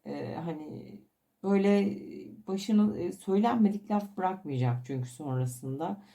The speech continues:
Burada size çok aydınlıkta bir kağıt çıktı. Bu kağıdın anlamı, e, bu ilişkiyle ilgili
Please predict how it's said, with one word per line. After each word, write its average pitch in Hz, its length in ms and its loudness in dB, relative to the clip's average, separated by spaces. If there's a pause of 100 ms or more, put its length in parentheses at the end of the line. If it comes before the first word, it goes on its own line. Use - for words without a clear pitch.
(320)
Burada 226 260 0
size 220 580 0
çok 220 200 -6
aydınlıkta 170 640 0
bir 175 180 -8
kağıt 165 400 -6
çıktı. 131 440 -12
Bu 175 200 -14
kağıdın 190 720 -2
anlamı, 170 640 -6 (460)
e, 143 340 -4
bu 190 140 -6
ilişkiyle 185 600 -4
ilgili 151 720 -6